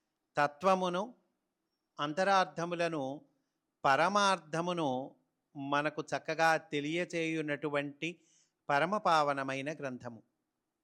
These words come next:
ఇందలి కథ పూర్తిగా వ్యాస మూలమును అనుసరించినటువంటిది. అటువంటి ఈ గ్రంథములోని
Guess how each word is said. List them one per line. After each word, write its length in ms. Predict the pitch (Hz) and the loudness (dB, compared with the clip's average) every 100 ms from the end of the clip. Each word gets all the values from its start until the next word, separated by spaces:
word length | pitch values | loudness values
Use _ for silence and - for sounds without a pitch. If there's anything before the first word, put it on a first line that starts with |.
| _ _ - | _ _ -14
ఇందలి 280 | 131 127 127 | -6 -4 -4
కథ 540 | 127 127 135 139 123 - _ _ _ _ - | -2 0 2 2 2 -2 _ _ _ _ -8
పూర్తిగా 760 | 180 185 202 180 175 139 135 147 _ _ _ - | -8 -4 -4 2 4 4 2 -8 _ _ _ -10
వ్యాస 460 | 131 135 156 180 | -2 0 2 0
మూలమును 800 | 185 147 143 170 180 160 156 143 - | -2 -2 0 0 0 -2 -2 -4 -4
అనుసరించినటువంటిది. 1300 | 139 131 208 165 147 - 165 160 151 131 127 117 110 _ _ _ _ _ _ _ _ _ - | -4 -2 -2 -2 -4 -8 -6 -6 -6 -8 -10 -14 -14 _ _ _ _ _ _ _ _ _ 0
అటువంటి 760 | 170 156 165 165 160 143 143 - | 0 2 0 0 0 -2 -2 -6
ఈ 160 | 151 147 | -6 -2
గ్రంథములోని 920 | 139 139 143 160 160 160 143 127 131 | 0 0 -2 0 0 0 0 -4 -8